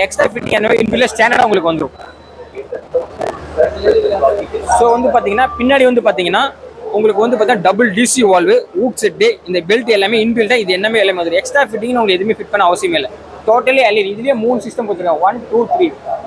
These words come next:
ஒவ்வொரு இதுலயுமே பார்த்து பார்த்து டிசைன் பண்ணியிருக்காங்க. ஒ-, ஒரு டிசைனும் பார்த்தீங்கன்னா டபுள் டி சி,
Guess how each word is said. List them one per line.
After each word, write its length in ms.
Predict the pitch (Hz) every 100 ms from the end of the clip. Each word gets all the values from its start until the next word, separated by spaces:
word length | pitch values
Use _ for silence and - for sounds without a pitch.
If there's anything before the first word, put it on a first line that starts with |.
| 190
ஒவ்வொரு 200 | 247 240
இதுலயுமே 200 | 220 262 226
பார்த்து 220 | 233 233
பார்த்து 180 | 175 220
டிசைன் 200 | 196 202
பண்ணியிருக்காங்க. 360 | 190 160 147 143 151
ஒ-, 120 | 156 - -
ஒரு 80 | 156 151
டிசைனும் 300 | 196 180 160
பார்த்தீங்கன்னா 280 | 143 143 131 - - -
டபுள் 240 | 214 247
டி 80 | 233
சி, 60 | -